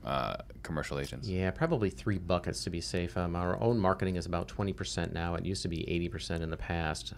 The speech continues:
Speaker 2: um, but since we started our education company now, a lot of joint ventures come our way, so people bring deals to us. Um,
Speaker 1: Got it.
Speaker 2: you know, I speak at the trade shows, and we write for Forbes magazine, and so we have a lot of people that know who we are now.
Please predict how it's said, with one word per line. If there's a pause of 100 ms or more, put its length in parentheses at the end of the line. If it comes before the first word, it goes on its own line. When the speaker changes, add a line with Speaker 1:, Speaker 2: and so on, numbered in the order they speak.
Speaker 2:
um,
but
since
we
started
our
education
company
now,
a
lot
of
joint
ventures
come
our
way,
so
people
bring
deals
to
us.
Um,
Speaker 1:
Got
it.
Speaker 2:
you
know,
I
speak
at
the
trade
shows,
and
we
write
for
Forbes
magazine,
and
so
we
have
a
lot
of
people
that
know
who
we
are
now.